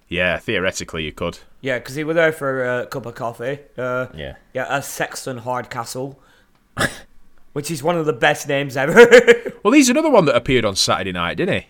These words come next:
Speaker 2: Yeah.
Speaker 1: And I think he was under Adam Copeland. I'm sure he was.
Speaker 2: Yeah, he,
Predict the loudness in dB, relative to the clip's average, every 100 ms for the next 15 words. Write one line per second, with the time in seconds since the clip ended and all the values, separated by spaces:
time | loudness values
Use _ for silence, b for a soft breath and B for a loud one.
0 | -20 -8 0 0 0 -4 2 2 2 0
1 | 4 4 4 2 2 4 4 0 0 0
2 | 0 -4 -6 -8 -8 -8 -6 -8 -10 -4
3 | 0 2 2